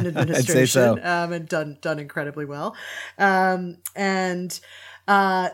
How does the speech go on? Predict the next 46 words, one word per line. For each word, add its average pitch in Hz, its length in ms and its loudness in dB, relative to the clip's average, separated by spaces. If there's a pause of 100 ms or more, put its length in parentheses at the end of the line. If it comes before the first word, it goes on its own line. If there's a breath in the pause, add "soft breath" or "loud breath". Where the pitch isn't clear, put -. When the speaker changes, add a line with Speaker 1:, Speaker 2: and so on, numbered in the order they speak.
(100)
Speaker 2:
you 262 100 -2
know, 254 100 0
we 240 120 -4
did 247 500 0
when, 214 300 -4
when, 185 400 -4
when 180 280 -2
I 196 200 0
was 175 220 -4
there, 156 420 -4
as 165 300 -6
you 165 80 -6
may 160 120 -4
remember, 151 360 -4
I 143 80 -4
left 143 440 -8
right 147 200 -4
as 139 100 -6
it - 100 -10
passed. 165 540 -6
Um, 160 480 -4
we 156 160 -10
were 196 100 -8
trying 220 220 -8
to 240 60 -10
pass 247 240 -4
Obamacare. 226 480 -6
It 127 60 -10
was 135 80 -18
a - 40 -20
pretty 180 260 -6
big 226 220 -2
focus 214 340 -2
of 143 120 -4
ours. 117 400 -10
And 156 200 -10
so 160 200 -2
a 156 100 -4
lot 190 380 2
of 170 100 -2
our 156 140 0
focus 147 400 -8
was 147 120 -10
how 175 360 -4
do 160 240 -8
we, 151 560 -10